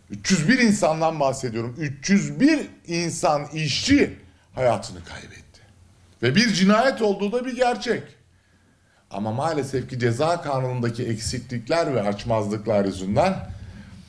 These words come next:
yerel mahkeme, istinaf, Yargıtay arasındaki son on üç yılda oluşan dengesizlikler, ayrılıklardan dolayı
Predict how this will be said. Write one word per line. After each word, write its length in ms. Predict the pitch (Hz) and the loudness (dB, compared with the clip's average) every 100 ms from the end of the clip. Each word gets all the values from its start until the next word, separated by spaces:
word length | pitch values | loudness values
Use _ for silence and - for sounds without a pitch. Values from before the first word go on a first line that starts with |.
| - - _ _ _ | -20 -20 _ _ _
yerel 340 | 92 123 220 | 0 2 4
mahkeme, 460 | 220 185 - 175 165 | 4 2 0 -2 -2
istinaf, 560 | 165 135 - 165 160 135 | -4 -6 -4 0 0 2
Yargıtay 480 | 139 143 139 208 | 2 2 -2 2
arasındaki 680 | 202 185 - 165 165 160 156 | 2 2 -2 -6 -4 -4 -4
son 220 | 160 175 175 | -4 -2 0
on 180 | 214 | 2
üç 260 | 226 202 - | 2 0 -2
yılda 180 | 165 151 | 0 2
oluşan 580 | - 151 147 170 156 131 | 4 2 2 2 0 2
dengesizlikler, 960 | 156 165 160 156 160 151 160 180 165 135 | 0 0 -4 -6 -6 -8 -4 0 0 0
ayrılıklardan 1000 | 143 156 165 156 160 156 165 156 151 147 | 0 0 0 -4 -6 -4 -4 0 -2 0
dolayı 420 | 143 151 226 247 | 0 2 2 0